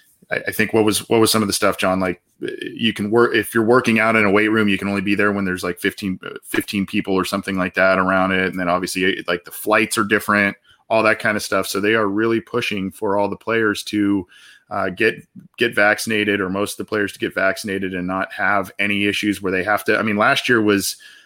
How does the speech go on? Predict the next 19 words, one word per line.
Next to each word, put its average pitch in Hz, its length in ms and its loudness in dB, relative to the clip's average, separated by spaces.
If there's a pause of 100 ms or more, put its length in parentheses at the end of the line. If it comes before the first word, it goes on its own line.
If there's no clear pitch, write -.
(400)
they 135 180 2
managed 165 460 4
it 139 160 4
probably 123 500 4
as 104 140 2
best 120 360 0
as 107 340 -2
any 117 240 -4
other 98 420 -4
sport, - 540 -2 (440)
major 117 320 -4
sport 120 440 -2
could 120 640 2
in 110 120 -8
terms 110 420 -6
of, 98 460 -4 (480)
uh, 98 460 0
you 120 140 -2
know, 95 180 -4